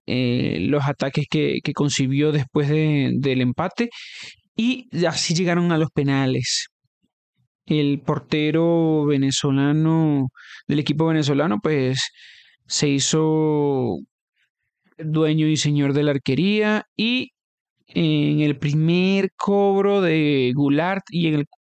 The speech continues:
cobro de Barbosa, eh, pudo atajarles el penal y, ah, de esa manera, pues, le, le dio la clasificación al Deportivo Táchira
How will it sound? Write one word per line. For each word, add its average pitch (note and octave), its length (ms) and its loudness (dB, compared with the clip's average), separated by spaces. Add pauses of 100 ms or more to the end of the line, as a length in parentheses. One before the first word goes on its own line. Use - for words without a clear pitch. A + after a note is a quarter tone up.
(200)
cobro E3 360 0
de F3+ 160 2
Barbosa, D#3 680 0 (640)
eh, D3 240 0
pudo E3 480 2
atajarles C#3 580 -2
el C#3 140 0
penal D#3+ 520 0
y, C#3+ 600 -2 (760)
ah, G#2+ 120 -2
de A#2+ 100 0
esa C3+ 160 -2
manera, D3 300 0
pues, D3 180 -2
le, C3+ 200 0
le B2 120 0
dio C3+ 160 2
la D3 140 2
clasificación D3 800 -2
al D3 120 2
Deportivo C#3+ 500 -2
Táchira D#3 800 -2